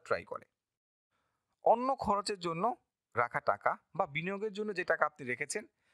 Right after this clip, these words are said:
সেই টাকা কখনোই আপনি বিলাসী দ্রব্য কেনার জন্য ব্যয় করবেন না। শখ মেটাতে হলে তার জন্য আলাদা একটা বাজেট করুন, সেই আলাদা বাজেটটা অন্য একটা সোর্স থেকে আয় করার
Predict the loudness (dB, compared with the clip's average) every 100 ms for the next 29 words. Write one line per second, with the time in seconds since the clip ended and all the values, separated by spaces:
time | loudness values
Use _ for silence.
0 | _ 0 0 4 2 4 2 4 2 2
1 | 0 0 0 -4 0 0 0 -2 0 0
2 | 0 -2 0 0 0 -8 0 2 2 -2
3 | -2 -4 -6 -16 _ _ _ _ _ _
4 | _ _ _ _ _ _ -2 0 0 0
5 | -2 0 0 2 0 2 2 2 -2 2
6 | 4 6 6 4 2 6 6 4 -6 -8
7 | -10 -12 -20 -2 2 6 6 8 6 6
8 | 0 2 0 _ _ _ _ -2 2 -2
9 | 0 -2 -2 -6 -6 -4 -2 2 2 2
10 | 2 2